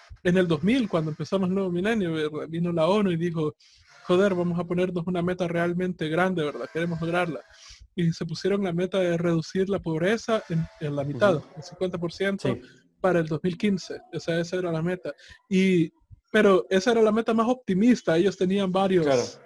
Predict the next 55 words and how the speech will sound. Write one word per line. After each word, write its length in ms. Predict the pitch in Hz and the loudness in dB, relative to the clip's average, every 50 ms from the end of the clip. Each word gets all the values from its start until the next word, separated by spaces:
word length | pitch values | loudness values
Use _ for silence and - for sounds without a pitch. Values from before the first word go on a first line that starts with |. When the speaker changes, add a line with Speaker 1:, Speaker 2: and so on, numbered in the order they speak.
| - _ _ _ _ _ _ _ - | -20 _ _ _ _ _ _ _ -4
Speaker 1:
este, 420 | 165 160 - - 175 160 151 147 - 175 | -4 -2 0 0 2 2 2 0 -2 -4
va-, 200 | 175 170 180 - - _ - | -2 0 0 -2 -2 _ -6
este, 280 | 175 147 - - 175 | -6 -6 -4 -4 -2
varios 320 | 165 185 190 185 180 165 170 | 0 0 2 2 0 0 0
milestones 640 | 185 185 208 214 202 - - - 202 190 185 175 - | 0 0 0 0 -2 -4 -6 -6 -6 -4 -6 -8 -10
que 100 | - 185 | -12 -12
podemos 300 | 170 175 180 185 185 175 | -8 -6 -6 -6 -4 -4
decir, 260 | 175 170 - - 208 202 | -6 -6 -6 -6 -6 -4
varias 240 | 190 185 180 170 | -2 -2 -2 -2
metas 240 | 180 185 185 185 170 | -2 -4 -4 -6 -8
chiquitas, 460 | - - 170 - 214 226 226 233 202 | -8 -8 -8 -4 -4 -4 -2 -2 -2
¿verdad? 260 | 185 180 170 165 170 165 - - - - - - - - | -2 -2 -2 -2 -4 -6 -6 -12 -20 -20 -20 -20 -10 -6
Y 100 | 175 165 | -2 -2
digamos, 360 | 165 175 175 175 175 151 147 | 0 0 -2 -2 -2 -4 -2
esta 220 | 185 185 - - - | -4 -6 -6 -8 -4
sería 200 | - 175 180 180 | 0 0 2 2
la 120 | 175 170 | 2 0
meta 240 | 170 170 170 175 165 | 0 -2 -2 -2 -2
más 120 | 170 160 | -2 -2
realista. 420 | 165 180 170 190 254 277 156 160 190 | -2 -2 0 2 2 4 4 4 6
Speaker 2:
Claro, 60 | 214 | 6
este, 120 | 208 220 214 | 8 8 8
Speaker 1:
Y 40 | 208 | 8
Speaker 2:
este 120 | 202 220 208 | 8 8 6
Speaker 1:
la 40 | |
Speaker 2:
era 100 | 196 185 | 8 8
Speaker 1:
meta 120 | 180 170 160 | 6 6 6
Speaker 2:
un 60 | 170 | 6
moonshot, 420 | 190 190 185 180 - 139 110 - - - - - _ _ _ _ _ _ _ 113 | 6 6 6 6 4 0 -2 -2 -4 -14 -20 -20 _ _ _ _ _ _ _ -12
como 200 | 117 113 117 113 | -10 -6 -2 2
le 60 | 170 | 4
Speaker 1:
Ajá. 180 | 180 202 180 131 | 4 4 4 2
Speaker 2:
dicen. 140 | 117 113 - - _ _ - | -2 -10 -18 -20 _ _ -2
Speaker 1:
Y, 160 | 220 208 208 208 - | 2 2 2 2 2
pero 180 | - 190 180 170 | 2 4 4 6
la 100 | 160 156 | 4 4
meta 260 | 165 214 233 - 254 | 4 2 2 2 2
más 160 | 233 240 233 226 | 2 2 2 2
optimista, 760 | 240 240 - - 196 180 202 247 262 240 - - 247 226 226 | 0 -2 0 -2 0 2 2 2 2 2 0 2 2 2 2
lo 140 | 226 208 185 | 2 0 -2
que 100 | - 175 | -2 -6
sería 320 | - - 180 202 220 220 | -4 -2 -2 0 0 0
lo, 140 | 214 208 196 180 | 0 0 -2 -2
Speaker 2:
Ujú. 100 | 139 113 | -2 -2
Speaker 1:
lo 160 | 185 175 170 156 | -2 -2 -2 -2
mejor 360 | 160 156 143 190 214 233 226 | -2 -2 0 2 4 4 4
del 160 | 220 214 208 | 4 2 2
mundo 300 | 202 220 226 220 208 196 | 2 0 0 0 -2 -4
que 80 | 196 175 | -6 -4
pudiéramos 440 | 180 185 190 202 208 208 202 190 190 | 0 0 2 2 2 2 0 0 0
lograr, 420 | 196 190 190 208 226 254 262 262 - - - - - - - | 0 0 2 2 4 2 2 0 -4 -12 -20 -20 -16 -10 -8
es 160 | 196 190 - | -8 -6 -6
que 80 | 208 190 | -6 -4
para 200 | - 190 175 160 | 0 0 2 2
el 120 | 151 147 | 0 -2